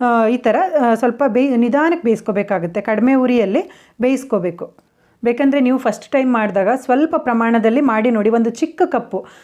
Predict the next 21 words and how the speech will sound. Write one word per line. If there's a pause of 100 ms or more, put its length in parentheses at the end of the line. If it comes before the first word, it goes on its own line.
(140)
ಎರಡನ್ನು
ಈ
ಥರ,
ಆ,
ರಾಗಿ
ಮತ್ತು
ಗೋಧಿ
ಎರಡನ್ನೂ
ನೆನೆಸ್ಕೊಂಡು
ಮೊಳಕೆ
ಮಾಡಿಕೊಂಡು, (420)
ಆ,
ಅದಕ್ಕೆ
ಸ್ವಲ್ಪ
ನೀವು
ಸ್ವ-,
ಸ್ವಲ್ಪನೇ
ಇದನ್ನ
ಆ್ಯಡ್
ಮಾಡಿಕೊಂಡು,
ಬೇಕಾದ್ರೆ,